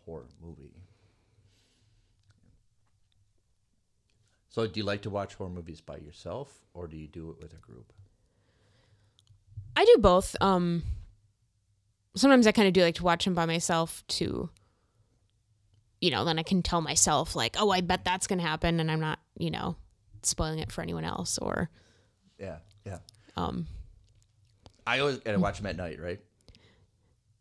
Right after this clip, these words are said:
Speaker 2: Yeah, well, s-, actually, I've watched some in the day. Like, some Saturday afternoons, I've watched 'em. Which is, that's kind of cool, too, when it can really affect you in the daylight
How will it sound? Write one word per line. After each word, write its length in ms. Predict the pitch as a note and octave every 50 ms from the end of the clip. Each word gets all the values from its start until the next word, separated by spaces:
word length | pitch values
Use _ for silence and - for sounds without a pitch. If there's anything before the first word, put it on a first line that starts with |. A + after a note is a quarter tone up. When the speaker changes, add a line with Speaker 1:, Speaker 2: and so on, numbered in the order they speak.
| _ _ _ _ _ _ - -
Speaker 2:
Yeah, 140 | C#4 D4 - -
well, 120 | F4+ G#4
s-, 160 | G#4+ - - -
actually, 240 | G4+ - - B4 C5 A#4+
I've 40 |
watched 200 | E4+ D#4+ - - -
some 160 | - B3 B3
in 240 | B3+ B3 A3+ G3+ E3 -
the 100 | F#3+ F3+
day. 340 | E3 F3 E3 - - -
Like, 140 | F3 F3 F3+ -
some 140 | - G#3
Saturday 260 | G3 - F3+ F3+ F3+ F3+
afternoons, 420 | F3+ F3 - E3 E3 E3+ E3+ E3
I've 120 | D#3+ D#3+
watched 320 | D#3 D#3 D#3 D#3+ - - E3+
'em. 240 | D#3+ D#3+ D#3+ D#3+ - - _ _ _ _ _ _ _ _ _ _ _ _ _ _ _ _ _
Which 160 | - A#3 A3
is, 140 | B3+ A#3+ G#3
that's 240 | F#3+ B3+ C4+ - -
kind 160 | - D#4+ C#4+
of 80 | A#3 -
cool, 180 | - A#3+ A3 G#3
too, 220 | - - A3 G3+
when 160 | F#3+ F3 E3+
it 100 | D#3+ -
can 280 | - - G3 F3 E3 - -
really 280 | F3+ F#3+ F#3+ F#3+ F3
affect 420 | D3+ E3 - - E3+ E3+ - - -
you 360 | E3+ D#3+ D#3+ D#3 D#3 D#3+ E3+ G3
in 140 | - E3 E3
the 80 | D#3+
daylight 640 | D#3 D#3 E3 D#3+ D#3+ D#3 D#3+ D#3 D3 - - - -